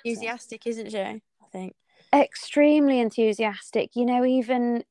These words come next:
Speaker 1: even when I watch her give lessons to people that maybe, you know, are not professional, just very normal person that even may be struggling with feel, she, her patience and her passion for, for the sport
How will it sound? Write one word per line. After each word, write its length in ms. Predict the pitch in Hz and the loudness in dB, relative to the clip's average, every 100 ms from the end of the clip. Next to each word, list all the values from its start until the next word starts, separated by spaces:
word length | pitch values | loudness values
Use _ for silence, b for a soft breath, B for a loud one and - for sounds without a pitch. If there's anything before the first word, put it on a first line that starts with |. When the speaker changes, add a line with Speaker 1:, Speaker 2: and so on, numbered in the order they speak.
| - - | -4 2
Speaker 1:
even 260 | 294 302 | 2 4
when 140 | 285 247 | 2 2
I 80 | 233 | 2
watch 320 | 247 - - | 2 0 -4
her 60 | 254 | -2
give 180 | 233 | 2
lessons 540 | 226 240 - 240 220 - | 2 0 -2 -4 -4 -6
to 100 | 226 | -8
people 460 | 233 214 - 214 | -4 -4 -4 -6
that 140 | 208 226 | -4 -4
maybe, 580 | 226 226 220 220 220 214 _ _ _ _ - | -2 -2 0 0 0 -4 _ _ _ _ 0
you 120 | 269 | 2
know, 240 | 247 214 226 | 4 2 2
are 100 | 277 | 2
not 220 | 269 311 - | 2 2 -2
professional, 480 | 269 214 - 208 202 | -4 -4 -4 -4 -2
just 260 | 233 - | -4 0
very 440 | 254 247 247 240 - B B - | 2 4 4 2 -2 B B -2
normal 360 | 240 240 226 208 | 2 2 2 2
person 500 | 240 254 - 226 208 | 0 -2 -2 -2 0
that 140 | - | 0
even 280 | 269 269 247 | 0 2 2
may 160 | 233 | 2
be 200 | 214 214 - | 0 -2 -6
struggling 720 | - - 247 240 220 202 196 | -12 0 2 2 -2 -2 0
with 240 | 202 - b b b | 0 0 b b b
feel, 460 | - 262 262 208 180 | -2 2 4 2 -2
she, 260 | - 233 - - | -6 -8 -6 -8
her 100 | 220 | -8
patience 760 | - 269 247 - 175 175 - - | 0 2 2 0 -4 -4 -8 -8
and 140 | 190 | -6
her 400 | 185 196 196 196 b b b b b b _ - | 0 2 2 0 b b b b b b _ -2
passion 720 | 262 254 - 202 185 180 185 | 0 0 -2 -2 0 -2 -4
for, 800 | - - 202 196 190 190 190 180 _ | -6 0 4 6 6 6 4 0 _
for 400 | - - 262 254 | -20 2 6 6
the 80 | 233 | 4
sport 840 | - - 202 151 165 196 - - | -4 -8 -6 -4 -4 -6 -10 -20